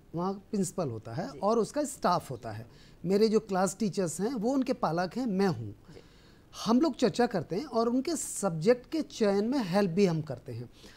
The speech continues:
Speaker 1: जैसे एक बच्चा बहुत अच्छा आर्टिस्ट है, एक बच्चा बहुत अच्छा डांस करता है,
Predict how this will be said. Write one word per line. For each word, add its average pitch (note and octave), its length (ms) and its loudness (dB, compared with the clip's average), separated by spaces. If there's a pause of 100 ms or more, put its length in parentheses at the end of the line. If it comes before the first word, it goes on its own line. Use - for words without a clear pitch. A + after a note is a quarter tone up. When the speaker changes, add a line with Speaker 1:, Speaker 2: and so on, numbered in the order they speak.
(160)
Speaker 1:
जैसे C#4 260 2
एक B3 420 2
बच्चा G3+ 260 0
बहुत A3 440 0
अच्छा A#3 400 0 (1160)
आर्टिस्ट G#3 520 6
है, A#2 180 -10 (840)
एक D4 300 4
बच्चा G#3+ 300 2
बहुत G#3+ 300 2
अच्छा C4+ 200 2
डांस G#3+ 440 4
करता G3 320 -2
है, C3+ 240 -4